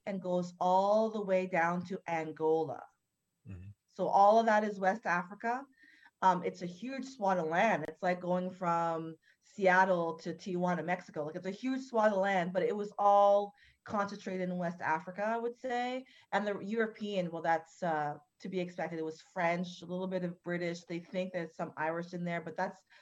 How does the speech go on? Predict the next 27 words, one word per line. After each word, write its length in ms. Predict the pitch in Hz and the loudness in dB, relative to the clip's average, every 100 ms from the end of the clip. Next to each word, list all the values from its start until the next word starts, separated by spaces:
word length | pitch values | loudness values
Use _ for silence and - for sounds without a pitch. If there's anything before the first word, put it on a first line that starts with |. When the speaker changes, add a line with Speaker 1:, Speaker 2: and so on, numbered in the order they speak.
| - | -8
Speaker 1:
when 120 | 214 | -2
you 80 | 240 | -2
see, 240 | 233 277 | -4 -2
like, 160 | 269 233 | 0 0
it's 160 | 220 202 | -4 0
less 220 | 190 214 | 0 0
than 200 | 202 185 | -8 -8
two 160 | 196 | -8
percent, 520 | 180 185 185 175 180 180 | -8 -6 -2 -2 -4 -8
you 80 | 180 | -6
kind 200 | 180 180 | -2 -2
of 140 | 175 _ _ _ _ | -4 _ _ _ _
take 120 | 190 185 | -6 -2
that 120 | 165 | -2
with 120 | 180 | -2
a 40 | |
grain 240 | 175 175 180 | -2 -2 -2
of 80 | 175 | -4
sa-, 340 | 175 170 185 - | -2 0 -2 -8
salt. 400 | - 180 226 - _ - - | 0 2 2 -2 _ -20 -10
But 120 | 190 | -6
the 80 | - | 0
African 400 | 190 214 226 214 | 2 2 0 -6
part 220 | 214 175 | -2 -4
was 120 | 175 - | -4 -14
clearly 480 | - 202 196 202 180 | -10 -4 -2 -2 -6
concentrated 880 | 185 170 175 175 170 160 151 151 | -4 -6 -6 -12 -8 -6 -4 -4